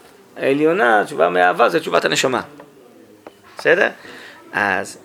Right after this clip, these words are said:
אורו של משיח מביא תשובה, את התשובה העליונה של תשובת הנשמה, כן?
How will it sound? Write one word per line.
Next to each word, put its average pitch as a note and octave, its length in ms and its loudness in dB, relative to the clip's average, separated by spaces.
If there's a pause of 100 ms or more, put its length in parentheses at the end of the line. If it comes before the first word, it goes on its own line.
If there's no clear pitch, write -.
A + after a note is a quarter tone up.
(440)
אורו C3+ 240 2
של - 140 -4
משיח D#3+ 460 2
מביא C#3 280 -4
תשובה, G2+ 640 0 (120)
את - 100 -6
התשובה D3+ 400 0
העליונה E3 500 2
של - 140 -10
תשובת - 300 -2
הנשמה, D3+ 440 2 (540)
כן? G#3 260 2